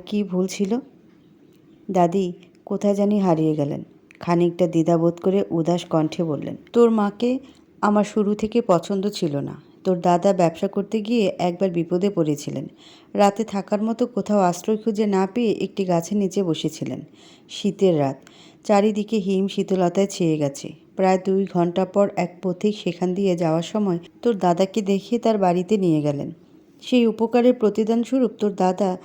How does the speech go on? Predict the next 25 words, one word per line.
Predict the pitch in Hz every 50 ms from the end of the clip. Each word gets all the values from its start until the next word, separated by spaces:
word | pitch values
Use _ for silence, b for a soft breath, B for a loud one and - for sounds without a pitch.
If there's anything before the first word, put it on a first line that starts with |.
| B B B B B
সে | - - - 202 190 190
বাড়ির | 185 185 180 185 190 185
মেয়েকে | 185 180 180 185 180 - 220
ছেলের | 214 - - 196 170 175 175
জন্য | 175 - 196 208 202 -
পছন্দ | 175 165 160 - 190 190 190 196
করে | 196 175 160 156 151
নিলেন। | 143 135 127 120 110 - - - - B B B B B B B B B _ _
তোর | - 180 175 170
বাবার | 165 165 165 160 185 185
মতামত | 175 175 165 160 165 175 175 180 180 180 180 - -
চাইতেই | - 180 170 170 170 - 208 202 185
সে | 175 - - 185 180
রাজি | 170 165 160 160 175
হয়ে | 175 165 160 147 143
গেল। | 143 135 127 - - - B B B B B B B _ -
মেয়েটা | 214 214 214 214 214 233
দেখতে | 214 196 214 214 214 - 247 240
খুব | 247 - 254 220 202
মিষ্টি | 196 190 175 - - 233
হলেও | 220 233 247 226 214 190
বংশ | 175 180 180 180 185 175 -
যে | 220 214 208 233 233
খুব | 226 - - 254 226 190
নীচ, | 165 151 147 139 - - -